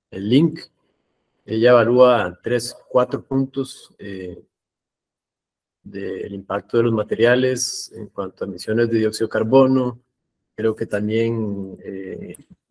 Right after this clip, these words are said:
en cuanto a la acidificación, el potencial de acidificación, el potencial de eutrofización. Eh, está muy interesante, eh, aquí les puedo dejar el link.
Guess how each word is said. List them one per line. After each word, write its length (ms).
en 80
cuanto 400
a 40
la 80
acidificación, 840
el 100
potencial 460
de 80
acidificación, 840
el 80
potencial 560
de 320
eutrofización. 1120
Eh, 500
está 240
muy 120
interesante, 580
eh, 200
aquí 200
les 140
puedo 200
dejar 180
el 80
link. 200